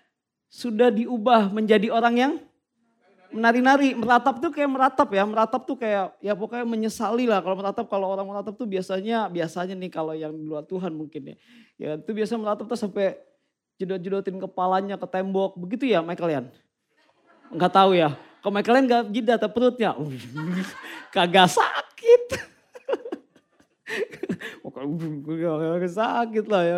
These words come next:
kan gitu. Kalau saya sama Zion, kalau mandi Zion buka baju saya gitu. Papi dia buka baju, buka bajunya, buka baju nih celana. Terus dia kasih tahu perutnya gini, "Dekat, dekat Papi, dekat." Terus karena perut saya agak kecil, terus saya deketin sama dia. Gitu.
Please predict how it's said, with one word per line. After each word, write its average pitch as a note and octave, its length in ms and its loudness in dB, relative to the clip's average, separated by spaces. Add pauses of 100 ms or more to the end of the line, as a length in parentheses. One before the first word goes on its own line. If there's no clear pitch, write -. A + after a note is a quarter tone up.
kan F#3 80 0
gitu. E3 320 -6
Kalau G3+ 180 4
saya B3+ 220 0
sama A#3+ 240 0
Zion, A#3 340 -2
kalau G3+ 300 2
mandi G3 560 -2
Zion E3 240 0
buka E3 240 -4
baju E3+ 320 -2
saya G3 160 -4
gitu. F#3+ 320 -4 (320)
Papi C#4 240 0
dia A#3 160 2
buka G3 160 2
baju, F3 320 4
buka F3+ 180 -4 (140)
bajunya, A3 480 2
buka G#3 160 -4
baju A#3 240 2
nih A3 100 -2 (140)
celana. G3 240 -2 (240)
Terus G#3 160 -6
dia A#3 160 4
kasih A3 240 0
tahu G#3 160 2
perutnya G#3 320 0
gini, F3 220 -2 (260)
"Dekat, E3 320 -4
dekat D3+ 160 -6
Papi, C3+ 240 -8
dekat." A#2 320 -10 (400)
Terus - 320 -4 (160)
karena G3+ 160 0
perut G3 240 0
saya F#3 160 0
agak F3+ 200 0
kecil, A#3+ 360 0 (240)
terus A3+ 160 -4
saya G3+ 160 0
deketin F#3+ 400 0
sama F3+ 80 -2
dia. E3+ 400 2 (400)
Gitu. F#3 320 0